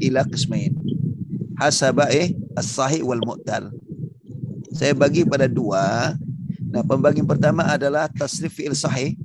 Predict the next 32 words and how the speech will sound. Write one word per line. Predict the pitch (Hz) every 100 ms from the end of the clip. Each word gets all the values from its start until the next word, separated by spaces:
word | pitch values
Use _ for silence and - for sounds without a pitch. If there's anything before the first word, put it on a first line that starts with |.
| - -
Ya, | - -
dari | - - - -
mulai | - 127 139
apa? | 127 -
Fi'il | - -
sahih | 202 147 120 113
sulasi, | - 104 113 147 196 _ _ - -
kemudian | - 127 123 120
mazid. | 120 120 113 113 -
Ya, | 104 95
itu | 135 -
saya | 165 156
utamakan | 151 143 139 -
dulu | 120 151 170
di | -
kitab | 240 - -
ini. | -
Kenapa? | 156 151 151 127 120 156 120 - - - -
Karena | 123 131 151
itu | 147 -
yang | 175 170 160 151
perlu | 151 139 139 156 160
dimantapkan. | 127 147 135 135 131 147 143 - 117 - - - - - -
Dan | - 123
itu | 131 - 165
insya | 147 143 147
Allah | 131 147 139
mudah. | 156 135 110 101 _ -
Karena | 113 117 135
fi'il | 120 120
sahih | 120 117 143 165
dan | 107 123 120 110 107